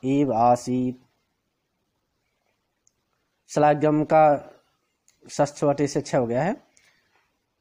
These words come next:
पुनर्विजयन के करेंगे तो पुनः विजयेन। चक्रार पंक्ति ही इव है, रेक है वो विसर्ग का इसमें आधा रह हुआ है और इव के मिलकर के छोटी री बन गई, तो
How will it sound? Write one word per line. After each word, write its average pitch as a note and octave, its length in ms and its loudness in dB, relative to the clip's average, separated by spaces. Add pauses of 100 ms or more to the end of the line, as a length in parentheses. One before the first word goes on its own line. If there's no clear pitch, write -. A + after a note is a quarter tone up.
(1040)
पुनर्विजयन E3 520 2
के E3 100 0
करेंगे D#3 240 0
तो F#3 60 0
पुनः D3+ 400 -2
विजयेन। B2 840 -2 (1200)
चक्रार E3 560 4
पंक्ति F#3+ 760 0
ही A#3+ 220 0 (280)
इव C#3 180 2
है, C3 340 0 (240)
रेक D3 380 2
है D3 220 2
वो E3 260 -4 (1700)
विसर्ग D3 440 0
का D#3 140 2
इसमें D3 240 0
आधा C3 180 2
रह C#3 100 2
हुआ C3+ 200 2
है A3+ 80 2
और D3+ 180 -4
इव C#3+ 220 0
के C#3 120 -6
मिलकर C#3 280 -4
के F3+ 80 -6
छोटी C3+ 280 -6
री B2 100 -4
बन A#2 120 -6
गई, C3 140 -4
तो F3+ 120 -8